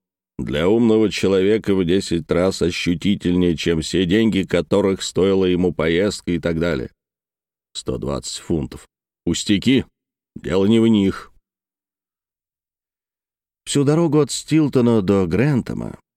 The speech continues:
ничто его в этой истории так не раздражало, как соболезнование приятелей и дурацкий вид, который будет у него с женой в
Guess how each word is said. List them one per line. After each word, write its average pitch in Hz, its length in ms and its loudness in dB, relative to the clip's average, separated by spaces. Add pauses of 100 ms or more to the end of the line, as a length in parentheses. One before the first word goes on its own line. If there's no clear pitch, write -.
(260)
ничто 104 400 0
его 107 260 2
в 95 60 0
этой 92 300 0
истории 85 420 0
так 80 240 -6
не 82 100 -2
раздражало, 78 640 -2
как - 260 -6
соболезнование 95 840 0
приятелей 104 840 -2 (200)
и 113 100 4
дурацкий 120 480 2
вид, 143 220 0
который 131 340 0
будет 117 460 0
у 107 80 2
него 113 340 2
с 101 40 -8
женой 98 560 0
в - 60 -20